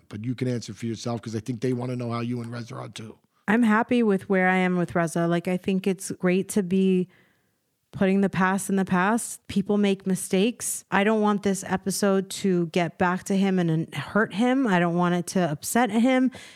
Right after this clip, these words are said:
Speaker 2: If he's listening, you
Speaker 1: Yeah,
Speaker 2: know.
Speaker 1: I listen. I just feel that
Speaker 2: I
Speaker 1: we've been honest. I, I, I've not,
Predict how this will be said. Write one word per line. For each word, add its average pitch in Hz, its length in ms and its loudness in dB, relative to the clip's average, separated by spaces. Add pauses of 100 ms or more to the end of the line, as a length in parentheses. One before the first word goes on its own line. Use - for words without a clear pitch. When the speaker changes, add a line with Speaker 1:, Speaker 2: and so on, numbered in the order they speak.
(160)
Speaker 2:
If 196 160 -2
he's 185 240 0
listening, 269 720 0 (100)
you 190 140 2
Speaker 1:
Yeah, 170 140 4
Speaker 2:
know. 165 40 -2
Speaker 1:
I 147 140 2
listen. 165 360 0
I 120 120 -2
just 123 200 -2
feel 139 180 0
that 131 100 0
Speaker 2:
I 220 80 4
Speaker 1:
we've - 80 -2
been 131 160 0
honest. 123 340 -2
I, 131 120 0 (360)
I, 120 120 -2
I've 120 140 -4
not, 135 220 -2